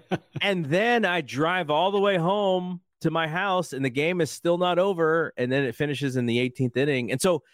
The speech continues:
uh, you know, they, they don't want that to happen 'cause they want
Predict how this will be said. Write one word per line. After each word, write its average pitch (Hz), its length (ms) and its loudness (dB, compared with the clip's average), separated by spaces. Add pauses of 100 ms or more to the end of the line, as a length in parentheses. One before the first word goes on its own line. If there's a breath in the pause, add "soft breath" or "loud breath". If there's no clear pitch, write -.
(460 soft breath)
uh, - 40 -6 (340)
you 247 140 2
know, 135 160 2
they, 156 400 0
they 127 140 0
don't 175 180 0
want 226 280 2
that 127 260 0
to 147 100 -2
happen 120 400 -2
'cause 120 160 -4
they 143 160 0
want 139 460 0